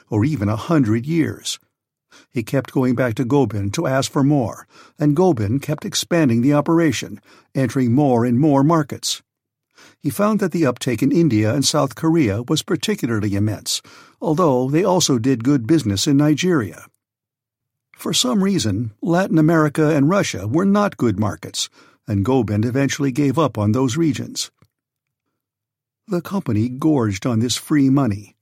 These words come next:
and with it, Slack systematically drove every other space company out of business. At times,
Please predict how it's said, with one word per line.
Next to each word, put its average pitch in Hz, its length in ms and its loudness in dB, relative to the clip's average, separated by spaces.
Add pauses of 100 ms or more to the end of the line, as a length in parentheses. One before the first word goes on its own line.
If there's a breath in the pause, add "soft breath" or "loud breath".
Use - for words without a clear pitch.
(320 soft breath)
and 160 140 2
with 196 180 0
it, 110 180 -8 (200)
Slack 156 420 -2
systematically 151 720 -2
drove 131 340 0
every 180 340 -2
other 170 180 2
space 160 380 0
company 113 440 -2
out 147 200 0
of 113 100 -2
business. 117 540 -4 (1200)
At 165 160 -4
times, 113 580 -4